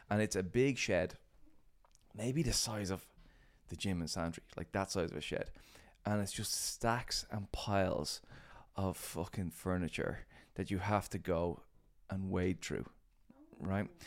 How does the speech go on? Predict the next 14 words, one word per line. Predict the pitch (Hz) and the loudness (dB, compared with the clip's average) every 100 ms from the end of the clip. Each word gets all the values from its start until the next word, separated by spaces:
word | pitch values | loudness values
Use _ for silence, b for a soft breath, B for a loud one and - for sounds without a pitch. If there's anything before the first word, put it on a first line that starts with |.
| B B - | B B 0
So | 117 110 - b b b - | 4 6 4 b b b -6
it's | 107 | -6
kinda | - 131 151 | 0 4 6
like | 131 117 | 6 6
an, | 104 | 4
an | 107 101 | 6 6
old | 104 101 | 8 6
antiques | 92 - 98 | 4 2 0
place, | 95 85 | 0 0
but | 101 - - | 0 -2 0
all | 95 | 0
just | 85 - | 0 -2
furniture. | 98 87 76 - | -2 0 -2 -4
So | - 95 90 | 0 2 2